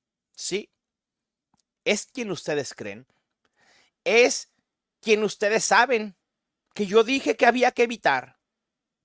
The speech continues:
Y ni hablar. L,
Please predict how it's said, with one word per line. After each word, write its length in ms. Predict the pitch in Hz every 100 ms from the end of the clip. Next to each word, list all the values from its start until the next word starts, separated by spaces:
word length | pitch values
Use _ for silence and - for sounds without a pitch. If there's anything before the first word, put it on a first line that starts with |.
| _ _
Y 80 | 202
ni 100 | 208
hablar. 540 | 185 175 226 240 - _ _ _ _ _ _ _ _ _ _ _ _ _ _ _ _ _ _ _ _ _ _ _ _ _ _ _ _ _ _ _ _ _
L, 460 | 196 247 196 87